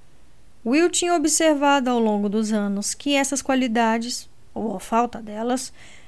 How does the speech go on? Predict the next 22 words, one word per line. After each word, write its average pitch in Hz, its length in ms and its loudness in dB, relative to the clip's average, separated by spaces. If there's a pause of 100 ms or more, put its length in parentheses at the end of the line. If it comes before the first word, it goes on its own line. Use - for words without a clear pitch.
(120)
muitas 440 380 2
vezes 403 320 4
eram 370 240 6
a 349 100 4
marca 294 460 4
de 240 80 2
um 269 160 2
ótimo 269 540 6
remador. 208 600 0 (1600)
Sem 339 420 0
nada 320 400 2
mais 269 440 2
para 214 160 -2
distrair 220 580 0
a 247 60 2
mente, 240 480 -2 (580)
um 285 140 4
homem 311 400 6
assim 302 360 0
podia 208 340 0
se 214 140 0
concentrar 233 800 0